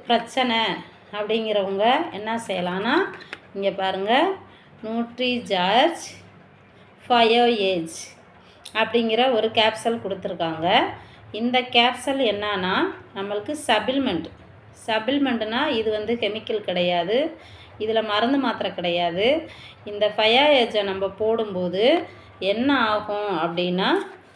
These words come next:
நம்மளுடைய கணையம் வேலை செய்யாதவங்களுக்கு இது வேலையை கூறும். அப்ப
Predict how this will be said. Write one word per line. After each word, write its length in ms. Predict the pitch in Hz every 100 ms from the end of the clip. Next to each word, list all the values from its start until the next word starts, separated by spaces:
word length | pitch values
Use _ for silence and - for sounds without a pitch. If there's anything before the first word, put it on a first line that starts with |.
| -
நம்மளுடைய 640 | 202 202 208 208 202 196 196
கணையம் 580 | 226 214 226 233 254 285
வேலை 340 | 214 220 240 240
செய்யாதவங்களுக்கு 1120 | 208 202 196 190 185 185 185 180 - 294 392 - - - - -
இது 320 | 208 226 311
வேலையை 840 | 254 208 220 233 247 214 226 392 - - - - _
கூறும். 500 | 269 262 226 196 170 - - - - - - -
அப்ப 560 | 180 180 - 185 240